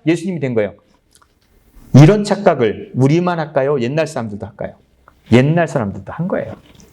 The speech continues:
대표적으로 한 사람이 누군지 아십니까?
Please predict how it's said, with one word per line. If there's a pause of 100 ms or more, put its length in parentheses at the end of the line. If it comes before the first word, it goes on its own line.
(1700)
대표적으로
한
사람이
누군지
아십니까?